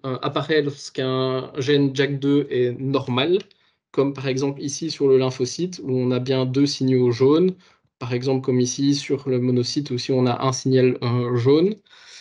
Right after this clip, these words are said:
Et s'il y a une séparation, euh, rouge-vert, ce qu'on appelle un split, ça montre que, euh, le gène jack deux est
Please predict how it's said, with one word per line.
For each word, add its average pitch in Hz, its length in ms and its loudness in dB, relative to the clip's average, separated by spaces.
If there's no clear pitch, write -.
Et 180 320 8
s'il 170 260 -4
y 151 60 2
a 151 40 0
une 147 100 -2
séparation, 151 960 -4
euh, 123 380 0
rouge-vert, 151 880 2
ce - 80 -14
qu'on 143 120 -8
appelle 131 240 -2
un 123 80 -4
split, 165 460 -6
ça - 200 -2
montre 160 440 0
que, 147 80 2
euh, 135 560 2
le 127 160 4
gène 151 300 2
jack 135 200 0
deux 151 440 0
est 127 300 -2